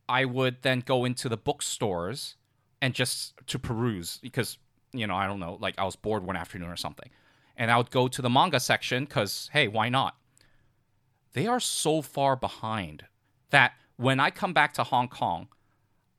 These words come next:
I will go to, uh, a manga store, which they don't have many left because, you know, no one really likes, no one really buys physical media anymore. But I would see, like,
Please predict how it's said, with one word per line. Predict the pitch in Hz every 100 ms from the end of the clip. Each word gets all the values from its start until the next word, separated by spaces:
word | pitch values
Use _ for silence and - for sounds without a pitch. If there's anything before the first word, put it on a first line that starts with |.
| _ _ _ -
I | 131 139
will | 139
go | 131 143 135
to, | 135 165 135 123 - -
uh, | 120 107 92 - -
a | 123
manga | 123 131 135 110
store, | - - 87 92 - _
which | - 156 - _
they | 127
don't | 120 117
have | 113 101
many | 104 101 95
left | 90 98 - -
because, | - 92 90 - - - _
you | 110
know, | 95 92 95
no | 117
one | 101 101
really | 98 98 90
likes, | 92 87 - - - _ -
no | 123 117
one | 110
really | 107 98
buys | 98 101 101 -
physical | - 95 - 104
media | 98 98 82
anymore. | 85 85 82 95 - _ _ _ _ _ -
But | 135 -
I | 147
would | 160 139
see, | - 190
like, | 175 135 131